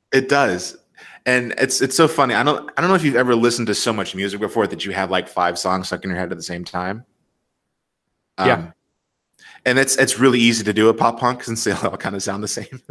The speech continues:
Speaker 1: <laughs>
Speaker 2: It's true. Yeah.
Speaker 1: Kinda, like, go from one to the other seamlessly, uh, like, like that.
Speaker 2: <laughs>
Speaker 1: Uh, <laughs> all right. So, Father Chuck, thank you so much.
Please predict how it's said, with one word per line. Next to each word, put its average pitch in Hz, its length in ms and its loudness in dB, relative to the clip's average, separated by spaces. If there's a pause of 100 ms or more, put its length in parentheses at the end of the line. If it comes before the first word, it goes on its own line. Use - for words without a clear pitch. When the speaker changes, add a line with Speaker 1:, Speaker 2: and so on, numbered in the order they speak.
(140)
Speaker 1:
<laughs> 117 80 -16 (400)
Speaker 2:
It's - 120 -20
true. 80 400 -6
Yeah. 80 260 -6
Speaker 1:
Kinda, 127 220 0
like, 117 480 -2
go 113 160 4
from 117 140 -2
one 113 100 4
to 113 80 2
the 107 100 4
other 113 360 2
seamlessly, 113 760 -2 (100)
uh, 87 200 -10
like, 80 220 -8 (200)
like 82 200 -14
that. - 180 -4 (920)
Speaker 2:
<laughs> - 320 -8
Speaker 1:
Uh, 92 800 -6
<laughs> - 160 -16 (1040)
all 135 80 4
right. 110 300 2
So, 127 560 2 (420)
Father 170 240 2
Chuck, 139 460 -2 (420)
thank 254 160 -14
you 190 80 -12
so 170 220 -6
much. 165 400 -8